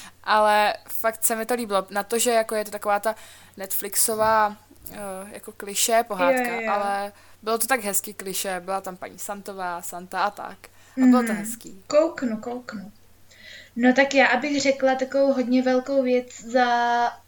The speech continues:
Speaker 2: poslední, vlastně hlavně ten týden, jakoby, eh, teďka od úterý, což moc mě nepotěšilo, ale mám nově rovnátka, taková ta natrvalo. Já doufám, že
Speaker 1: Vítej
Speaker 2: to
Speaker 1: v
Speaker 2: není
Speaker 1: týmu.
Speaker 2: <laughs> No, ty už máš taky, ale dlouho,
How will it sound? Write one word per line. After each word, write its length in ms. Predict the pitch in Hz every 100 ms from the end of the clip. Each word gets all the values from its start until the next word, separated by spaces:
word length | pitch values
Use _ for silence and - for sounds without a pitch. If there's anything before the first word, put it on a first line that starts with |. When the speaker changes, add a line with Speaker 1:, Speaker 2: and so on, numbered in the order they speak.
| -
Speaker 2:
poslední, 520 | 247 - 269 247 254 247
vlastně 360 | 247 - 311
hlavně 280 | 269 262 320
ten 160 | 339 320
týden, 500 | 277 233 214 220 220
jakoby, 400 | 247 254 226 247 - - - - - - -
eh, 320 | 247 247 240
teďka 380 | 240 247 - 269
od 140 | 220 -
úterý, 680 | 233 220 220 190 202 247 - - - - -
což 460 | 269 269 - - -
moc 300 | 254 269 -
mě 180 | 277 311
nepotěšilo, 840 | 311 - 247 247 - 254 220 220 226
ale 140 | 233
mám 280 | 233 240 233
nově 380 | 247 233 254 - 240
rovnátka, 800 | 220 226 208 208 - 196 139 -
taková 400 | 240 233 226 226
ta 180 | 226 247
natrvalo. 800 | 233 220 220 214 190 190 202 -
Já 140 | 233 220
doufám, 320 | 226 226 233
že 60 |
Speaker 1:
Vítej 220 | 233 269 277
Speaker 2:
to 60 |
Speaker 1:
v 20 |
Speaker 2:
není 140 | 233 226
Speaker 1:
týmu. 360 | 202 196 247 - 233
Speaker 2:
<laughs> 280 | 240 277 269
No, 260 | 226 226 - - - -
ty 100 | 262
už 120 | 254
máš 220 | 254 254
taky, 320 | 254 247 247
ale 200 | 240 240
dlouho, 560 | 220 233 240 240 226 208